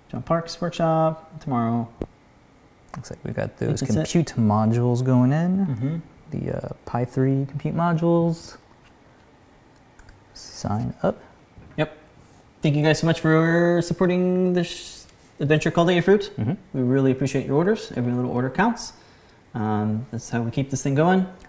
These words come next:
Speaker 2: So
Speaker 1: If
Speaker 2: we
Speaker 1: you
Speaker 2: can
Speaker 1: order
Speaker 2: work
Speaker 1: a
Speaker 2: on
Speaker 1: thing,
Speaker 2: all these weird, crazy
Speaker 1: weird
Speaker 2: cool
Speaker 1: and fun,
Speaker 2: projects.
Speaker 1: crazy projects,
Speaker 2: Yeah.
Speaker 1: projects and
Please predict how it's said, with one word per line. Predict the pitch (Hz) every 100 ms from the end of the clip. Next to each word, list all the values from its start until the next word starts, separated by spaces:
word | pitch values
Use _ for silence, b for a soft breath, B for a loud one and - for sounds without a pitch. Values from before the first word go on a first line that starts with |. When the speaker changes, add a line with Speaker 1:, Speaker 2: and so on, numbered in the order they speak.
| -
Speaker 2:
So | -
Speaker 1:
If | 117
Speaker 2:
we |
Speaker 1:
you | 110
Speaker 2:
can | 113
Speaker 1:
order | 113 127
Speaker 2:
work | 135
Speaker 1:
a | 139
Speaker 2:
on |
Speaker 1:
thing, | 131
Speaker 2:
all | 135 143
these | 156 151
weird, | 131 143 160 156 156 156 139 -
crazy | - 156
Speaker 1:
weird | 185
Speaker 2:
cool | 170
Speaker 1:
and | 160
fun, | 226
Speaker 2:
projects. | 165
Speaker 1:
crazy | 160 143 147
projects, | 139 107 147 110 113
Speaker 2:
Yeah. | -
Speaker 1:
projects | 113 110 110 -
and | 104 101 120